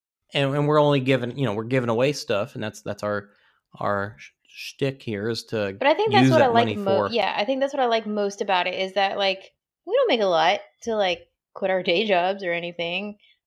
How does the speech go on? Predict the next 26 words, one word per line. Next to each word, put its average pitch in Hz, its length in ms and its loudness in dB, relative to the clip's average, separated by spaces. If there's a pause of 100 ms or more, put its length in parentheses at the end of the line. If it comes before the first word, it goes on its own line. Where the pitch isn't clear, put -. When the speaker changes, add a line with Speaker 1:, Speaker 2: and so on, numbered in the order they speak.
Speaker 2:
but 214 360 2
we 214 180 -10
get, 220 240 2
we 214 120 -8
make 226 180 -4
enough 196 400 -2
to 175 400 0
give 180 200 -6
back 170 280 -4
to 190 80 -10
the 160 100 -6
people 165 300 -6
that 151 220 -6
support 170 320 -8
us 180 180 -10
and 147 140 -14
listen 165 280 -14
to - 80 -20
us. - 320 -16 (180)
So - 160 -12
I 226 60 -8
think 254 160 -8
that's, 190 300 -10 (160)
that's 190 160 -10
cool 160 220 -12
too. 156 220 -20